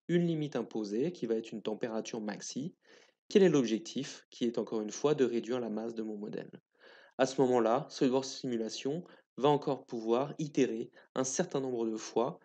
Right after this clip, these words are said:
jusqu'à me trouver la meilleure solution par rapport aux objectifs de mon calcul. On voit très bien dans ce, dans ce cas précis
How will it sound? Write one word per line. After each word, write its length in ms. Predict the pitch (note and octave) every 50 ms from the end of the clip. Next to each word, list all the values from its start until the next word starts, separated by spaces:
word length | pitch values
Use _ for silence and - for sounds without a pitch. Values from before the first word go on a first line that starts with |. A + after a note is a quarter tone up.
| _ _ _ _
jusqu'à 460 | - - B2 A#2+ - - - B2 C3
me 140 | D3 C#3 B2
trouver 340 | - - - B2 A#2+ C#3
la 140 | C#3+ C3 -
meilleure 400 | G#2 A2+ C3+ D#3+ E3+ D#3+ D#3 D3+
solution 600 | - - - B2+ A2+ A2 - - - B2 B2 - - - _ _ _ _ _ _ _ _ _
par 140 | - B2+ A2+
rapport 560 | A2 A2 - - - A#2 B2 D3 D3+ - - _ _ _ _ _ _
aux 220 | - C3 C#3 B2+ C3
objectifs 680 | B2+ A2+ A2 A2+ - - - C#3+ C#3+ - - - _ _ _ -
de 180 | - A#2 A#2 F#3
mon 140 | F3 E3 D3+
calcul. 480 | C#3 - A#2+ A2+ G2+ - - - - - - _ _ _ _ _ _ _ _ _ _ _ _ _ _ _ _ _ _ _ _ _ _ _ _ _ _ _ _ -
On 120 | B2 A#2
voit 160 | A2+ A2 A#2 A#2
très 220 | A#2 - - C3
bien 200 | B2 C3 C#3+ D3
dans 100 | D3 B2+
ce, 120 | - -
dans 60 | A2+ A2+
ce 140 | - -
cas 180 | A#2+ A#2 - A2+
précis 580 | - - - B2+ A#2 A#2+ - - D3 E3+ F3